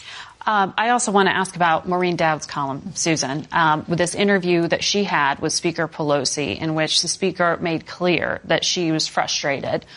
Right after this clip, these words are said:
uh, that at least four Democrats did not vote to provide this border supplemental funding to help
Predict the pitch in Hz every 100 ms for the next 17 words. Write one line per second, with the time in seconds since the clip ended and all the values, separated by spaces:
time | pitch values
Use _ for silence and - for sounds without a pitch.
0 | - - 165 147 165 160 170 - 190 170
1 | 170 165 151 151 131 - - 202 185 180
2 | 165 160 180 170 147 - - - - -
3 | 196 202 185 160 160 165 - 170 165 165
4 | 160 - 156 147 156 139 - 160 156 143
5 | 143 - 165 165 -